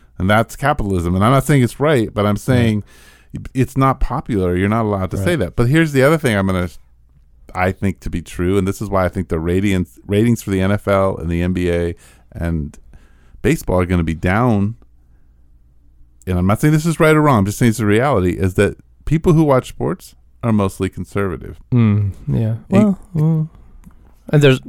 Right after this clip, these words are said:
Speaker 2: sure, a lot of 'em.
Speaker 1: Sports radio, most of their listeners are,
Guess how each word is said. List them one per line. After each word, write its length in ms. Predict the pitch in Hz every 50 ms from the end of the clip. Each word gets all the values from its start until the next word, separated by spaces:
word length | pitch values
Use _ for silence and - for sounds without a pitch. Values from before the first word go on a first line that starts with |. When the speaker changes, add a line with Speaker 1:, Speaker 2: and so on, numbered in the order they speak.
| - -
Speaker 2:
sure, 320 | - - - 113 98 98 - -
a 80 | - 113
lot 200 | 107 104 104 101
of 80 | 92
'em. 100 | 101 98
Speaker 1:
Sports 460 | 107 - - - - 131 123 110 - -
radio, 540 | 107 107 110 117 127 135 139 147 156 151 147 135
most 320 | 110 107 107 113 - -
of 80 | 120 110
their 160 | 113 107 107
listeners 580 | 107 120 131 - - 131 110 98 90 80 -
are, 220 | 87 87 82 78